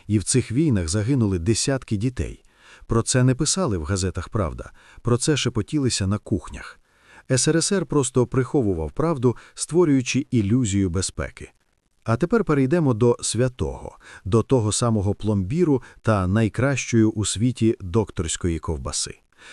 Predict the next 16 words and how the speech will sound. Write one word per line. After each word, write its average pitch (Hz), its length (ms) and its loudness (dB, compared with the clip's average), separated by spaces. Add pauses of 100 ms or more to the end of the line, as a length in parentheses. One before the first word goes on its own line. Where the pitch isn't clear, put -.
(260)
Знаєте, 147 400 2
який 120 420 2
найпопулярніший 120 1040 0
аргумент 113 520 0
у 117 40 2
прихильників 123 720 0
С 120 200 -2
Р 127 60 0
С 135 180 -4
Р? - 180 -12 (480)
Тоді 113 320 2
все 110 240 0
було 101 240 0
натуральне, 101 640 0 (120)
за 101 200 2
гостом, 123 520 -2